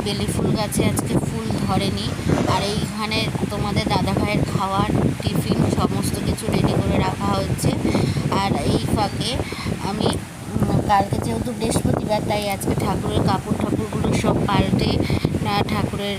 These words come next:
উম, আসনটা আর কি পরিষ্কার করে নিয়েছি। তো তারপরে সবাই অফিসে বেরিয়ে যাওয়ার পরে আমি চলে এসেছিলাম আমার ঘরে। আমার ঘরের বিছানার চাদরটা,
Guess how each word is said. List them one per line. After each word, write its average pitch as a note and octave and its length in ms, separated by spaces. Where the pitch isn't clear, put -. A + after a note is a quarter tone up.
উম, G3 480
আসনটা G3+ 460
আর G3 100
কি G3+ 240
পরিষ্কার G3+ 440
করে G3+ 220
নিয়েছি। F#3 540
তো A#3 80
তারপরে A3+ 500
সবাই A3+ 460
অফিসে A#3 440
বেরিয়ে A3 300
যাওয়ার A3 300
পরে A3+ 260
আমি - 240
চলে G#3+ 240
এসেছিলাম G#3 580
আমার G3+ 260
ঘরে। - 380
আমার G#3 240
ঘরের G#3+ 300
বিছানার G3+ 560
চাদরটা, G3 540